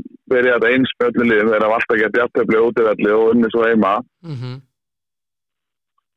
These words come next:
Speaker 1: Þannig að, hérna, vitandi það, þá ætti þetta að vera, er að koma hjá þeim, þannig lagað, en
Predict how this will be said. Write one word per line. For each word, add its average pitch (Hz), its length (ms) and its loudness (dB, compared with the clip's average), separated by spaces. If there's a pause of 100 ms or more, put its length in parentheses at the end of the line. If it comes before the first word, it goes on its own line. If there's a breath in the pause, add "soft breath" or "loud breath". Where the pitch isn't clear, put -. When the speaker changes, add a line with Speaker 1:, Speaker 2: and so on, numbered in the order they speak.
(640)
Speaker 1:
Þannig 90 260 -2
að, 92 100 -2
hérna, 92 320 -2 (1900)
vitandi 110 360 0
það, 107 340 0
þá 113 160 -2 (220)
ætti 110 280 -2
þetta 101 160 -2
að 104 80 0
vera, 104 240 0 (2500)
er 123 200 0
að 131 260 0
koma 170 300 2
hjá 170 180 2
þeim, 143 280 2
þannig 175 280 2
lagað, 107 300 0
en 120 160 0